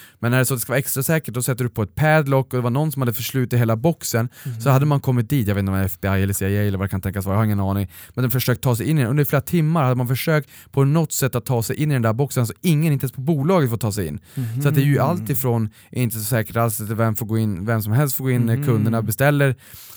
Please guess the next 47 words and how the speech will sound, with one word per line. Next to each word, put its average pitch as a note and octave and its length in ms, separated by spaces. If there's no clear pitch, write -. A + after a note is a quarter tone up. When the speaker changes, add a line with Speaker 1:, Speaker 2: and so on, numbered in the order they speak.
Speaker 1:
en C3+ 140
plats A2 300
på - 80
det A2 60
här G#2 60
datacentret, G#2+ 540
skicka B2 280
delar A#2+ 300
för C3+ 100
flera C3+ 160
miljoner G#2+ 380
och G#2+ 80
sen A2 140
så A#2+ 100
får - 120
de G#2+ 200
som A2+ 160
jobbar B2+ 280
där A#2+ 100
bara G2+ 140
sätta G2+ 180
ihop G2 240
det. D2 140
Till C#3 280
de A2+ 240
som G#2+ 160
säger G2+ 220
att, F#2+ 80
vet G#2+ 140
du - 80
vad, A2 180
inte G#2+ 140
ens G2+ 120
V A2 180
D:n A#2+ 120
för G#2+ 60
det G2+ 60
här F2+ 60
bolaget G2 240
får F#2+ 140
inte F2+ 220
ens G2+ 140
komma C3 140
Speaker 2:
Nej. A2 80
Speaker 1:
nära A#2+ 260
våra G#2 160
servrar. E2+ 380